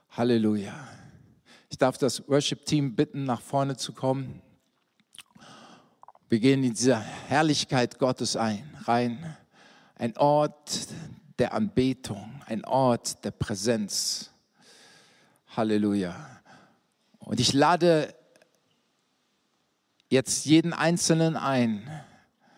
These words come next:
wenn du noch nicht die Gewissheit hast, meine Sünden sind mir vergeben und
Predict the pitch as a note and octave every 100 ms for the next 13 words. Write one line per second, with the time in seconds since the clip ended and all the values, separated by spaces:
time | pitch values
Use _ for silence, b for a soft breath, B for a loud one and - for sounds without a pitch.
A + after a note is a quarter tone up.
0 | b b - A2 B2 B2 D3 D#3 - D3
1 | B2 A2+ D#3 - C3 B2+ A2+ A2+ - -
2 | - - _ _ - A2 G#2+ A2+ B2+ A2+
3 | A2+ B2 B2+ A2 A#2+ G#2+ A2 G2+ G#2 F2
4 | F#2+